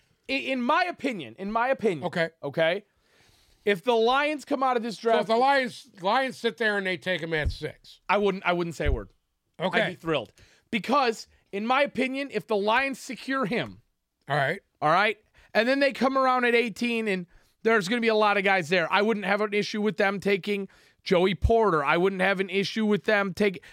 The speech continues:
Speaker 1: y-, you know what? I honestly, now with, um, Jameson Williams being out, if Zay Flowers there at eighteen, wouldn't have a problem with that. I'm big on him. Realistically,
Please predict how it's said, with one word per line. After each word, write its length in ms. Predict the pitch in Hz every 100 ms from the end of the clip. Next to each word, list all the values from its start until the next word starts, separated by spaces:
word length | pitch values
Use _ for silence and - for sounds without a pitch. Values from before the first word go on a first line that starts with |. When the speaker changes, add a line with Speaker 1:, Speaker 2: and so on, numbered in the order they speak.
| -
Speaker 1:
y-, 60 | 196
you 140 | 185
know 100 | 214
what? 340 | 240 233 269 - - -
I 180 | 208 277
honestly, 480 | 240 233 233 240 240
now 300 | 214 240 254
with, 280 | 240 - 220
um, 480 | 208 202 180 147 123 _ _ _ _ _ _ _ _ _ _ _ _ _ _ -
Jameson 340 | - 247 208 240
Williams 280 | 262 254 180
being 280 | 233 214 208
out, 180 | 233
if 100 | 190
Zay 200 | 143 226 233
Flowers 460 | 254 269 277 226
there 140 | 202 190
at 60 | 180
eighteen, 400 | 165 - 151 107 _ _
wouldn't 200 | 208 226
have 140 | 226 214
a 40 |
problem 380 | 185 226 226 214
with 140 | 185
that. 260 | 240 202 - -
I'm 260 | 180 202 160
big 280 | 233 247
on 200 | 175 143
him. 240 | 131 123 85 _ _ _ _ _ -
Realistically, 1300 | 156 196 285 294 285 302 302 254 226 220 233 254